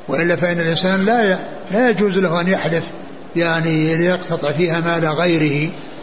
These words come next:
من الكفار، وإنما لكون الغالب التعامل بين المسلمين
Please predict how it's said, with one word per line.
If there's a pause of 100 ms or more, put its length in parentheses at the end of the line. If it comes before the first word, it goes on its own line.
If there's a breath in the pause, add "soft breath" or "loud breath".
(200)
من
الكفار، (500)
وإنما
لكون
الغالب
التعامل
بين
المسلمين